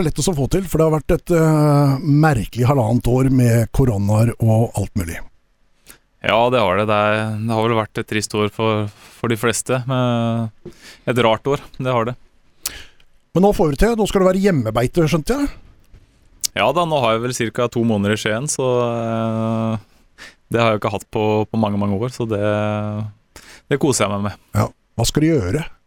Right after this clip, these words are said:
Speaker 1: i to måneder i Skien?
Speaker 2: <laughs> Nei, det blir jo mye familie og venner, det gjør det, og... nei, det, jeg koser meg veldig. Det er, det er godt å være, være litt tilbake.
Speaker 1: For det, dere bygde jo et nytt hus. Du må jo, det kan jo ikke være akkurat veldig slitt, det huset,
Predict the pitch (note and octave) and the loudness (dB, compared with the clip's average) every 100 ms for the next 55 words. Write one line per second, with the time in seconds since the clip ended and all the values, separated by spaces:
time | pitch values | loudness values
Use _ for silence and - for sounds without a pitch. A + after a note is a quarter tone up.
0 | - - D3+ D3+ A#2+ - F#3+ - - E3 | -6 0 0 2 0 -2 -4 -4 -2 0
1 | E3+ A3 C4+ - C#3 - - - - - | 2 0 -4 -4 -4 -6 -8 -6 -6 -8
2 | - - - G#2 A2+ D3+ C3+ B2+ B2 A#2 | -10 -6 -4 0 0 2 2 0 0 2
3 | B2 B2 A2 B2+ A#2 C3+ B2 A2+ G#2+ A#2+ | 4 2 0 -4 -6 -6 -2 0 0 0
4 | A2+ A2 G#2+ G#2+ G#2 G#2 G2+ _ - - | 0 0 0 0 0 -2 -6 _ -20 -20
5 | - - _ _ - B2 D3 D#3 D3+ D3 | -20 -20 _ _ -2 2 2 2 2 2
6 | D3+ D3+ D3+ C3 C3+ A#2 A2 B2 A#2 A#2 | 0 0 -2 0 -2 0 -2 0 0 2
7 | A#2 A#2 A2+ G#2+ A#2+ A2+ G2+ G2+ G#2 G2+ | 0 0 -2 -2 0 0 0 0 0 0
8 | G#2 G#2 F#2 G2 F#2+ - A2+ _ _ - | 0 0 -2 -4 -4 -6 -16 _ _ -12
9 | - - - - - - D3+ E3 C#3+ D3+ | -12 -12 -20 -20 -10 -4 -2 -2 -4 0
10 | E3 D3+ D#3 G2+ C3+ B2 B2 G#2+ G#2 - | 2 2 -2 -2 -2 0 0 -2 -2 -4
11 | - - - _ - _ _ E3 C3+ A2 | -6 -14 -20 _ -20 _ _ -4 0 2
12 | C3+ F#3+ D3 C3+ C3+ C#3 C3+ - B2 G#2+ | 4 2 0 -4 -2 -2 -2 -2 -2 0
13 | - A2 A2+ C#3 - C3 C3+ F2+ F#2+ B2 | 0 0 0 -2 -2 -2 -2 -2 -2 -2
14 | - C#3 B2+ - | 2 2 2 2